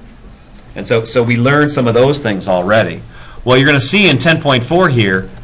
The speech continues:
we're gonna hit some more identities, okay? So they're gonna talk about even and odd identities. Um, but before I can do that,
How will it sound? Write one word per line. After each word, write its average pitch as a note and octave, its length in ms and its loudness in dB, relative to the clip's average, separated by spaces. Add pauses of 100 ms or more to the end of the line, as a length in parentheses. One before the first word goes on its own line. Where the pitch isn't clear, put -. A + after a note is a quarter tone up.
(220)
we're B2+ 100 -2
gonna D3 160 2
hit B2+ 180 0
some A#2+ 200 0
more A2+ 480 2 (100)
identities, F2+ 840 -8
okay? - 380 -12 (1500)
So - 120 -12
they're F3+ 120 0
gonna D#4 160 -4
talk G3 320 -2
about D3+ 420 -2
even G3 440 -6
and B2 280 -10
odd B2 380 -6
identities. F#2+ 920 -10 (140)
Um, F2+ 340 -10 (3000)
but D3 140 -2
before A3+ 360 -2
I A3 80 0
can C#3 240 -2
do A#2 280 -6
that, E2 440 -8